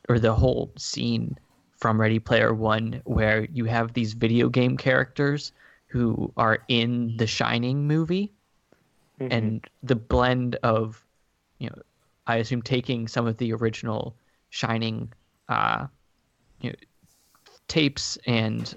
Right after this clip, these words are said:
Speaker 1: artwork and blending that with a completely different set and style of characters and putting them together, it was, uh, like, I remember sitting in the theater and being blown away by,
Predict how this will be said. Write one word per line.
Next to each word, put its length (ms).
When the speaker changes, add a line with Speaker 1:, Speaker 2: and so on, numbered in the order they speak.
Speaker 1:
artwork 560
and 200
blending 360
that 220
with 320
a 60
completely 720
different 420
set 460
and 180
style 680
of 180
characters 800
and 400
putting 220
them 120
together, 520
it 120
was, 400
uh, 280
like, 300
I 100
remember 380
sitting 260
in 80
the 80
theater 400
and 240
being 240
blown 320
away 360
by, 580